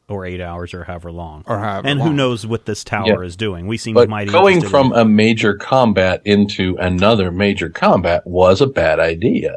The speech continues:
Speaker 1: Well, to be
Speaker 2: Yeah.
Speaker 1: honest, I thought when we were going into that tower, it was gonna be much of the same. Skills challenge to the top. Turn off the device. The end.
Speaker 2: Yep. That would have been easy.
Speaker 1: Yes, it would have, Rodrigo.
Speaker 2: Also predictable.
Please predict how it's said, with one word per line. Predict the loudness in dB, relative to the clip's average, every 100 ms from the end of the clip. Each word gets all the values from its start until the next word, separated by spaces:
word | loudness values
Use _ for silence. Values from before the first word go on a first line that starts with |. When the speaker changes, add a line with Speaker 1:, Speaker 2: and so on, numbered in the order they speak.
| -8
Speaker 1:
Well, | -8
to | -4
be | -2
Speaker 2:
Yeah. | -2
Speaker 1:
honest, | -2 -4 -6
I | -4
thought | -4 -4
when | -6
we | -4 -6
were | -6
going | -6 -6
into | -6 -8
that | -12 -10
tower, | -6 -6 -8
it | -10
was | -10
gonna | -8
be | -8
much | -8 -8
of | -12
the |
same. | -10 -10 -8 -10
Skills | -14 -6 -4 -4 -8
challenge | -8 -8 -8 -10 -10
to | -12
the | -10
top. | -10 -10 -12 -16 _ _ _ _ _ _ _ _ _ _ _ -20 -16 -8
Turn | -6
off | -4 -6
the | -6
device. | -8 -6 -8 -10 -12
The | -12 -10 -8
end. | -10 -14 -18 -20 _ _ _ _ _ -12
Speaker 2:
Yep. | -8 -8 _ _ _ -14
That | -8 -4
would | -4
have | -2
been | -2 -2
easy. | -2 -4 -4 -6 -10
Speaker 1:
Yes, | -8 -6 -4
it | -2
would | 0 0 0
have, | 0 -2 -6
Rodrigo. | -8 -6 0
Speaker 2:
Also | 0 2 2
predictable. | 4 4 2 2 2 4 4